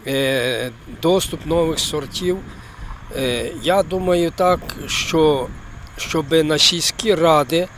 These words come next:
держава виділяла певні кошти, дотацію на придбання нас-, насінної картоплі з тим, щоб селяни купували дещо дешевше... картоплю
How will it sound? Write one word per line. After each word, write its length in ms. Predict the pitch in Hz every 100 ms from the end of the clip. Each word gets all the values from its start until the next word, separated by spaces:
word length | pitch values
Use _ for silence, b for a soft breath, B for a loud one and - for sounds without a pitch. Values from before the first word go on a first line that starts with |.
| B B B -
держава 480 | 139 160 170 196 190
виділяла 640 | 160 139 156 160 185 170 -
певні 520 | - 196 170 156 143 120 - - - - - -
кошти, 560 | 175 180 170 - 196 123
дотацію 760 | 160 - 147 135 131 - 185 185
на 160 | 156
придбання 720 | - 160 135 135 147 143 180 185
нас-, 420 | 160 139 - - 156
насінної 920 | 156 151 - 196 196 175 156 156 139
картоплі 760 | 160 151 - 151 147 165 185 B B B
з 100 | -
тим, 280 | - 208 202
щоб 300 | - 156 -
селяни 600 | - 151 170 208 208 214 - - - - - - - - - -
купували 640 | - 170 196 180 208 220 214
дещо 480 | 170 208 190 - 208
дешевше... 640 | 196 - 202 196 151 180
картоплю 720 | - 165 - 175 147 - 147